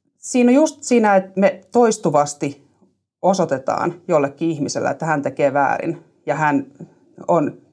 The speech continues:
tietyllä tavalla jo paha, niin me tuotetaan sellaista pahuuden identiteettiä, joka itsessään voi ruveta jo vaikuttaa siihen henkilön tai toimijan käyttäytymiseen. Elikkä silloin se pahuus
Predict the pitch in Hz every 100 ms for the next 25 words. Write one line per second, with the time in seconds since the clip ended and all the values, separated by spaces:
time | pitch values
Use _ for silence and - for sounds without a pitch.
0 | _ - 160 - 143 156 139 135 139 147
1 | 165 - _ 185 165 160 - - _ 180
2 | 185 190 - - - 277 202 147 139 127
3 | 143 139 151 - 143 156 143 143 143 143
4 | 151 143 139 160 156 156 156 _ 165 -
5 | _ _ - _ _ 202 208 233 - _
6 | 285 339 302 - 185 165 175 165 - 196
7 | 196 160 147 143 143 - - 208 185 143
8 | - - - - 147 147 - _ _ 175
9 | 185 160 156 143 143 - _ - 127 -
10 | _ 175 160 143 151 220 214 185 180 -
11 | - - - - - 180 - - 165 170
12 | 180 208 240 185 165 185 202 202 170 147
13 | 143